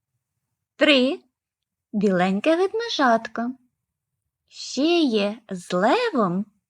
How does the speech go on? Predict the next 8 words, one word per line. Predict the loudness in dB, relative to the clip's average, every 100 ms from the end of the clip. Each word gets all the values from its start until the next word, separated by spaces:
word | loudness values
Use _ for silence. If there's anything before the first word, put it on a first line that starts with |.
| _
левенятко. | -6 -6 -2 2 4 4 4 2 -2 -6 -6 -6 -12 _ _ _ _ _ _ _ _
Тигри | -2 2 4 4 2 2
є, | 0 0 0 0 -4 -12 _ _ _
смугасті | -6 -2 2 4 2 0 -6 -6
звірі. | -2 2 4 4 2 -2 -4 _ _ _ _ _ _
Скільки | _ -10 -10 -2 -2
це | -2 -4 -2
уже? | -2 -4 -6